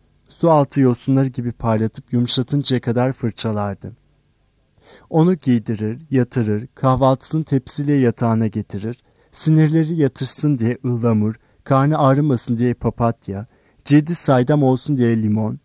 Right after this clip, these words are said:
safra için sedef otu, soluğu güzel olsun diye nane kaynatır, zorla içirirdi.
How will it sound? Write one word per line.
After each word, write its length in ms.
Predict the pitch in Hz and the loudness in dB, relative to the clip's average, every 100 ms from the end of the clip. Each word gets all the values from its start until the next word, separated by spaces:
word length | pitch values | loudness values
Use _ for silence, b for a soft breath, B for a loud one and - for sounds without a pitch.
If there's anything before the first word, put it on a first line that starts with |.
| - | -12
safra 400 | - 139 - 156 | -2 0 2 0
için 340 | 131 - 135 | 0 0 0
sedef 460 | - 131 117 123 113 | -2 -2 -2 -4 -6
otu, 380 | 104 - 104 - b b b | -8 -8 -12 -12 b b b
soluğu 420 | - 160 170 190 | 0 4 4 2
güzel 300 | 151 135 160 | 0 0 2
olsun 480 | 139 131 - 156 127 | 2 2 0 -2 -2
diye 260 | 117 113 135 | -2 -2 -2
nane 360 | 127 123 123 127 | 0 2 2 0
kaynatır, 640 | 117 104 98 95 123 143 _ _ | -2 -2 -4 -6 -8 -10 _ _
zorla 400 | 123 139 143 147 | 2 4 4 2
içirirdi. 760 | 131 - 117 110 104 - - | -2 -2 -2 -2 -4 -8 -20